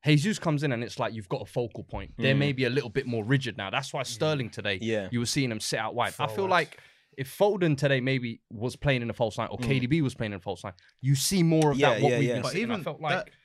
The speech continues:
Speaker 3: original
Speaker 2: just
Speaker 3: plan,
Speaker 2: like
Speaker 3: we've spoken about it about Spurs before, when we're like, when, not this season, of course,
Speaker 1: Mm.
Speaker 3: but there was times when we looked at Spurs, it was like, because Harry Kane's not doing saviour mode, you guys are trying to,
Speaker 1: Do
Speaker 3: people are stepping
Speaker 1: something
Speaker 3: up.
Speaker 1: more, yeah.
Speaker 3: I feel like naturally sometimes when you have, like, a player that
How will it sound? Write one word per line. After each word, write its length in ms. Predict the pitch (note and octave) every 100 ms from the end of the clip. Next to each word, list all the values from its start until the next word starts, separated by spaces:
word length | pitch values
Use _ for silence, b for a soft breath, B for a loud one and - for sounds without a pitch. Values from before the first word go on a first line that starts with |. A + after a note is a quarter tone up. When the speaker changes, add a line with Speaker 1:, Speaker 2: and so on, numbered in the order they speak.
| -
Speaker 3:
original 400 | C3 D#3 F#3+ F#3+
Speaker 2:
just 200 | C4 E3+
Speaker 3:
plan, 100 | D3
Speaker 2:
like 120 | A2+
Speaker 3:
we've 140 | F3 F3+
spoken 400 | - A3 A3+ D#3
about 240 | C#3+ B2+
it 40 |
about 380 | A#2 A#2+ B2+ A#2+
Spurs 500 | - - D3+ F#3 D#3+
before, 460 | C3 A2+ B2 G2 F#2 -
when 200 | C3+ C3
we're 60 | B2+
like, 240 | A#2+ - _ _ _ -
when, 340 | C3+ D3 C3+ -
not 260 | D3+ E3 -
this 180 | D#3 D3+
season, 300 | C#3 A2 A2
of 80 | -
course, 260 | C#3+ A2
Speaker 1:
Mm. 60 | F2+
Speaker 3:
but 100 | A#2+
there 100 | A#2+
was 140 | B2
times 320 | - D3+ D#3 C3
when 80 |
we 80 | B2
looked 240 | C3 D3 B2
at 100 | -
Spurs, 260 | - C3+
it 40 | A2+
was 60 |
like, 120 | A2+ - _ _ _
because 300 | C#3+ - E3
Harry 240 | - D3 C#3
Kane's 260 | D#3 C#3
not 140 | B2+ A#2
doing 160 | A#2+
saviour 340 | - D3 E3 A2+
mode, 240 | G2+ A#2+
you 140 | D3
guys 260 | D#3 D#3+ D3
are 40 |
trying 240 | C#3 E3 D#3
to, 100 | C#3
Speaker 1:
Do 40 | - _ _ _ -
Speaker 3:
people 300 | F3+ E3 D3+
are 40 |
stepping 200 | C#3 D#3 D#3
Speaker 1:
something 200 | C3+ B2
Speaker 3:
up. 80 | D#3
Speaker 1:
more, 180 | C3
yeah. 200 | A#2+ B2
Speaker 3:
I 20 | C#3
feel 160 | G3+
like 100 | F3
naturally 300 | E3 F3+ C#3
sometimes 420 | C3+ F3+ F3 C3
when 100 | C#3
you 120 | F#3 F3+
have, 160 | E3+
like, 160 | D3 C3+
a 60 |
player 320 | C3+ C#3+ C3+ A#2+
that 200 | A2+